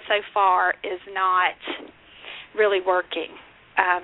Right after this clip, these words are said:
so we are going to talk about things that we would do. First of all, let me commend her for really taking a look at this little boy from the foundation up, and again, by looking at his social skills and making sure that receptively he's moving along, and she's doing great. She also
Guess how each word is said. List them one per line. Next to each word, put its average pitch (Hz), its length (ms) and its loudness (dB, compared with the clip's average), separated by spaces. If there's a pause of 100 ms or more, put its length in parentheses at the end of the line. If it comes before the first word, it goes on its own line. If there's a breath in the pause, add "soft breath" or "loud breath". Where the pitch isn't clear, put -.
(120)
so 196 260 2
we 233 200 2
are 269 120 2
going 208 280 -2
to - 140 -10
talk 185 220 4
about 175 280 0
things 185 260 -4
that 160 140 -4
we 185 140 -4
would 185 180 -8
do. 180 340 -4
First 269 280 2
of 220 60 -8
all, 185 280 4
let 214 220 2
me 196 320 -8
commend 254 540 0
her 185 460 2 (1040 loud breath)
for 262 200 6
really 262 520 4
taking 226 460 0
a 208 60 -4
look 208 440 -2 (100)
at 226 160 -2
this 226 160 -2
little 208 160 -6
boy 202 220 0
from 196 180 -10
the 190 80 -10
foundation 196 560 -6
up, 196 380 2
and 214 80 -12
again, 202 340 -6
by 196 140 2
looking 202 320 -6
at 190 80 -12
his 202 180 -8
social 196 280 -4
skills 196 440 -4
and 185 80 -10
making 185 360 -8
sure 202 120 -6
that 190 140 -6
receptively 202 680 -4
he's 208 220 -6
moving 196 280 -10
along, 196 300 -2
and 202 100 -12
she's 208 180 -10
doing 185 280 -14
great. 214 400 6
She - 180 2
also 214 320 4